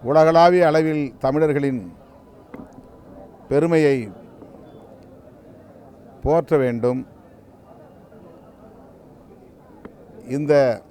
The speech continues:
காலகட்டத்திலும் அவர் பெரிதாக பேசப்படுகிற ஒரு படைப்பாளராக இருக்கிறார். எந்நாளும் பேசப்படக்கூடியவராக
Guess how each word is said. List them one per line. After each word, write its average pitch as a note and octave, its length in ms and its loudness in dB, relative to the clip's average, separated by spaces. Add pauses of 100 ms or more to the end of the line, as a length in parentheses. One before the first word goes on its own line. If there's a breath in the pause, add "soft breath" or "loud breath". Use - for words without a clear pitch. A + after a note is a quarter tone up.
(800)
காலகட்டத்திலும் D3 840 -2 (180)
அவர் B2+ 200 -4 (1900)
பெரிதாக D#3 480 2 (100)
பேசப்படுகிற D#3 640 0 (280)
ஒரு C#3 140 -2 (440)
படைப்பாளராக C#3 680 -2 (120)
இருக்கிறார். A2+ 440 -6 (4000)
எந்நாளும் F3+ 500 6
பேசப்படக்கூடியவராக C#3+ 880 0